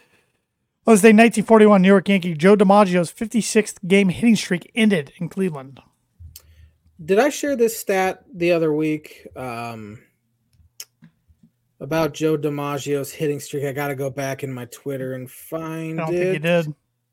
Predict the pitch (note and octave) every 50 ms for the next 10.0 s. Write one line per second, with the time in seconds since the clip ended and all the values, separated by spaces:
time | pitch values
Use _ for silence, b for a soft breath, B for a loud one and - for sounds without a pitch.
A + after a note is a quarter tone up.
0 | _ _ _ - C#3 C#3 C3+ C3+ C3+ C3 B2 A#2 - _ _ _ _ _ _ _
1 | - G#3+ A#3+ C#4+ B3 D4 C4+ A3 G3 G3+ A3+ A3+ G3+ A#3+ A#3+ A3+ G#3+ E3 C#3 F#3
2 | F#3+ G#3+ A#3 B3 C4 A3+ E3+ F3 G3+ G3+ G3+ G3+ G3+ - - - - - G3+ F#3+
3 | - G#3 F#3 - - G3+ F#3 F3+ - - F#3 E3+ E3 D3+ C#3+ D#3 D3+ D3 C#3+ C3+
4 | - - C#3+ C#3 B2+ - C#3+ C3+ - - - _ - F3+ G3 G#3+ A3 A3 A3 A3
5 | G#3+ E3+ C#3+ C#3 C#3 D3 - _ _ _ _ _ _ _ _ _ _ _ _ -
6 | G3 G3+ A#3 A#3 - A#3+ A3+ A3+ - G#3+ G3 - - F#3+ F3 F3 E3 D#3+ D#3 C#3+
7 | D3 D3 D3 C#3+ - - C#3 - - D3 D3 C#3 C3+ C3+ B2+ A#2+ - - - E3
8 | E3+ D#3+ F#3 F#3 F#3 - F3+ E3 D3+ D#3 - - D3+ C#3+ C#3 - - - C3+ B2+
9 | A#2+ A#2 A2+ G2+ G2 A#2 B2+ A#2+ - B2+ A2 - - - B2+ A#2 G#2+ G2+ G2+